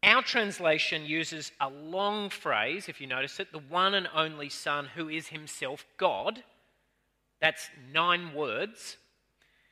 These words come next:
The last one there, the E S V, doesn't use the word Son at all, but has the on-, it, it just has "the only God." Now, that, that's kind of a big difference. Um,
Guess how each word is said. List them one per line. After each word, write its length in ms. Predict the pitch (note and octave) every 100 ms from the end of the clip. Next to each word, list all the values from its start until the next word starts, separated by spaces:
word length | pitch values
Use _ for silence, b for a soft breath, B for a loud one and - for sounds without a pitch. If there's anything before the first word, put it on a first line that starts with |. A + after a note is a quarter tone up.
| b b _ _ _ -
The 80 | F#3
last 340 | A3 D4 -
one 200 | G3+ D#3
there, 300 | B2+ C3+ G#3
the 80 | E3+
E 220 | F3+ G#3
S 140 | F3+
V, 180 | - C3+
doesn't 320 | D#3 G3+ A3+
use 220 | G#3+ E3 D#3
the 80 |
word 300 | D#3 C#3 C#3
Son 380 | C#3+ - F3+ F3
at 100 | E3+
all, 200 | A#3+ A3
but 120 | C#3+
has 240 | D3+ G#3+ G3
the 140 | G#3 -
on-, 320 | D3+ D#3 D#3+ _ _ _ _
it, 180 | G#3+ G#3
it 60 | G3+
just 180 | G3+ E3
has 160 | C#3+ -
"the 140 | D3+
only 240 | D#3 D#3+ E3
God." 340 | A3 A#3 F2+ -
Now, 100 | B3
that, 120 | - -
that's 160 | F4+
kind 280 | - A3 G#3
of 120 | G#3
a 40 | E3+
big 320 | C3+ C#3+ C#3
difference. 680 | A#3+ E4 - A#2 C2+ - - _ b b _ _ _ _ _ _ -
Um, 320 | D3+ D#3 D3+